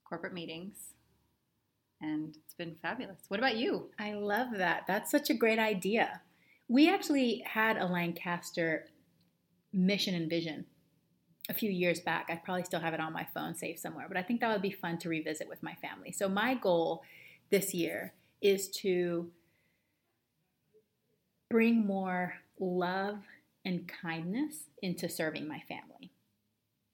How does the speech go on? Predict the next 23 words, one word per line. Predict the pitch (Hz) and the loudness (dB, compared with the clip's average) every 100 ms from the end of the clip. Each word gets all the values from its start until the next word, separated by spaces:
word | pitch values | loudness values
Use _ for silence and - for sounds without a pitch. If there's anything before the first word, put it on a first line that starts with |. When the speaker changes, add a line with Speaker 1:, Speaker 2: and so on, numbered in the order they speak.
| - | -12
Speaker 2:
because | 190 - 214 208 - _ _ _ _ 233 | -10 -6 -4 -6 -10 _ _ _ _ -4
at | 226 | -4
times | - 196 185 220 - _ - | -4 -4 -4 -6 -12 _ -4
I've | 190 180 | -4 -2
had | - 170 | -2 -2
resentments, | 190 190 170 170 160 175 - - _ _ _ _ _ _ _ _ _ _ _ _ _ | 0 -2 -2 -4 -6 -8 -14 -18 _ _ _ _ _ _ _ _ _ _ _ _ _
feeling | 208 185 175 | -2 -2 -2
like | 170 170 - _ _ _ - | -4 -6 -10 _ _ _ -6
I | |
have | 185 175 | -6 -2
so | 220 214 | 0 0
much | 202 196 - | 0 -2 -4
to | 208 | -2
do | 185 190 185 180 185 185 | 2 4 2 2 0 0
and | 170 165 165 | 0 -2 -4
I | |
have | 165 | -4
to | 180 | 0
do | 196 | 0
everything | 190 185 196 | 0 0 0
for | 190 | 0
everybody. | 180 180 180 170 170 170 | 0 0 0 2 2 2
And, | 165 | 0